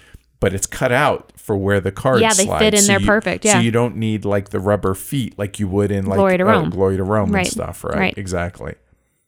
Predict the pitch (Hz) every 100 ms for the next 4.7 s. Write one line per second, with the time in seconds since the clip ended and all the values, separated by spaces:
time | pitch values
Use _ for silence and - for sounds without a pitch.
0 | _ _ _ _ _ _ _ _ _ _
1 | _ _ 110 110 117 139 139 120 - 147
2 | 151 180 190 190 - - 139 - 131 -
3 | 143 - - - 90 87 - 110 107 -
4 | 123 147 156 160 165 160